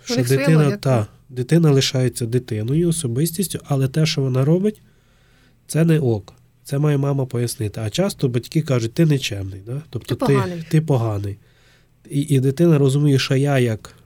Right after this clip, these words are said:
Speaker 1: от, оця така маленька істота, та, така маленька людинка, я погана.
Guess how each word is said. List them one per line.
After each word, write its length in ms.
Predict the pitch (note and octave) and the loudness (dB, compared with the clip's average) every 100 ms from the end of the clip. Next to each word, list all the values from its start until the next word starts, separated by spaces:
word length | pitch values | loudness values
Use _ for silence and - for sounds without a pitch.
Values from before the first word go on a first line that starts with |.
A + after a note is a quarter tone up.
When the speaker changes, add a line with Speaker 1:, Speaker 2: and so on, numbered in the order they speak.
| _ - | _ -10
Speaker 1:
от, 180 | B2 | -10
оця 400 | C#3 A#2+ - B2+ | -8 -8 -6 -4
така 280 | A2+ A2+ A#2+ | -4 -6 -6
маленька 500 | A2+ A#2 A#2+ A#2 A#2 A2 B2 - | -4 -2 -2 -2 -6 -10 -12 -12
істота, 420 | - F#3+ G3+ C3 | -4 -2 -2 -4
та, 200 | - D3 | -4 -4
така 240 | D3+ A2+ A#2+ | -4 -6 -4
маленька 440 | A#2 A#2 A#2 A2+ | -4 -4 -4 -6
людинка, 500 | A2 B2+ F3 F3+ D3 B2+ - | -4 0 0 0 -4 -8 -6
я 120 | C3+ | -4
погана. 440 | C3 G#2 G2 F2+ | -4 -6 -8 -10